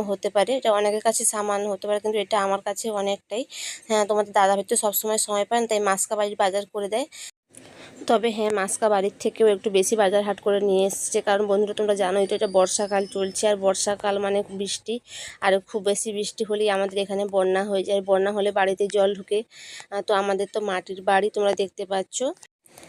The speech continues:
তো বন্যা খেয়ে খেয়ে আমাদের বাড়িটা নিচের দিকে বসে গেছে। আহ, তো কি বলবো, দু হাজার বাইশ সালের বন্যাতে আমাদের মাটির বাড়িতে দেয়াল ছিল, মাটির দেয়াল ছিল, ওটা ভেঙে যেতেই তোমাদের দাদাভাই এরকম এসবেস্টস দিয়ে দাঁড় করে বাড়িটাকে মেরামতি করেছে, দিয়ে এইভাবে থাকা হচ্ছে।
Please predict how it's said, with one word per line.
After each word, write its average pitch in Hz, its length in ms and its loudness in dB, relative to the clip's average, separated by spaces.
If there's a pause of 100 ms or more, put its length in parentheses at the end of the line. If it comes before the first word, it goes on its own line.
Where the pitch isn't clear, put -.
(260)
তো - 140 0
বন্যা 208 360 2
খেয়ে 202 240 -2
খেয়ে 220 180 0
আমাদের 202 320 -2
বাড়িটা 208 400 -2
নিচের 214 280 -2
দিকে 208 220 0
বসে 202 360 -2
গেছে। 202 360 0
আহ, 208 800 -6
তো 214 120 -6
কি - 200 -12
বলবো, 196 360 -2
দু 202 120 -6
হাজার 208 260 2
বাইশ 196 260 0
সালের 208 280 -2
বন্যাতে 202 480 -4
আমাদের 202 260 -2
মাটির 208 320 -2
বাড়িতে 202 320 0
দেয়াল 202 300 2
ছিল, 208 200 -8
মাটির 208 360 -4
দেয়াল 202 220 2
ছিল, 208 160 -2
ওটা 208 200 0
ভেঙে 202 280 -2
যেতেই 208 260 -2
তোমাদের 202 300 -6
দাদাভাই 196 320 -2
এরকম 202 260 -4
এসবেস্টস 196 480 -4
দিয়ে 202 180 -4
দাঁড় 196 200 -2
করে 214 240 -4 (480)
বাড়িটাকে 214 400 -2
মেরামতি 202 440 0
করেছে, 202 480 -2
দিয়ে 220 140 0
এইভাবে 202 320 -2
থাকা 202 320 -2
হচ্ছে। 196 340 -2